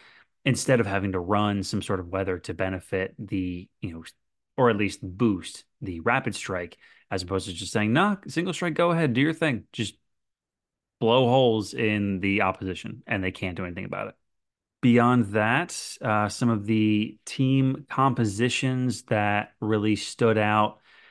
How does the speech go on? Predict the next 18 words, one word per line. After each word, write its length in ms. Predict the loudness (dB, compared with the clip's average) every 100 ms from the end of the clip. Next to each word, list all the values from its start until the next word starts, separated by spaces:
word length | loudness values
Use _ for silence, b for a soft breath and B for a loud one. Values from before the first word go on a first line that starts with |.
| b -12
the 380 | 0 4 4 4
most 520 | 2 4 2 0 -8
common 680 | -4 2 4 6 4 2 -2 _
core 720 | -14 -4 -2 2 2 2 -2 -2
of 460 | 0 2 2 0 -4
three 600 | -20 -12 -6 0 2 2
Pokemon 840 | 0 0 2 2 0 0 0 -2 -6 B B
for 580 | _ -6 -2 0 0 0
the 140 | -4 -8
field 640 | -4 2 6 6 6 2 _ _ _ _ -6
was 580 | 2 4 4 2 0 -4
Fluttermane, 840 | -2 2 4 4 4 2 2 -2 -8 _ _ -4
Waterpon, 920 | 2 4 2 -2 -2 0 0 -2 -6 -8
and 400 | -6 -4 -4 -6 -8
Chien-Pao 920 | -6 -4 -4 -6 -4 0 4 2 0
at 100 | -8 -20 -2
thirteen 520 | 0 0 -2 0 2
percent. 580 | 0 0 2 2 0